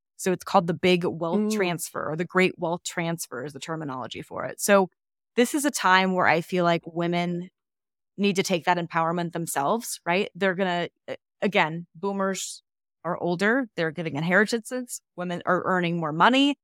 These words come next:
Speaker 1: Women are more financially independent, more than they ever have been, which is fantastic. It's still not even yet by any means. And that's something I feel like we really need to work on. But everybody has their own path. And if I can help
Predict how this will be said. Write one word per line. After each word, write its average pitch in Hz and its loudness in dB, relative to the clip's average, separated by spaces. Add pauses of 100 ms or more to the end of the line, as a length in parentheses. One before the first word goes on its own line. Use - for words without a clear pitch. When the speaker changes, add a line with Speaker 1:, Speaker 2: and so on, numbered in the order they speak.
(220)
Speaker 1:
Women 196 2
are 175 0
more 170 -2
financially 170 -4
independent, 240 0
more 208 4
than 196 0
they 180 2
ever 170 4
have 190 6
been, 277 -2
which 214 -8
is - -8
fantastic. 175 -2 (400)
It's - -6
still 285 4
not 370 6
even 330 6
yet 202 4
by 202 8
any 220 4
means. 170 0
And 202 0
that's 190 2
something 190 0
I 185 -2
feel 185 2
like 175 4
we 175 0
really 175 0
need 170 -2
to 165 0
work 175 -2
on. 160 2
But 190 4 (500)
everybody 285 6
has 254 6
their 226 6
own 233 6
path. 190 4
And 180 -2
if 165 2
I 196 6
can 202 -2
help 196 2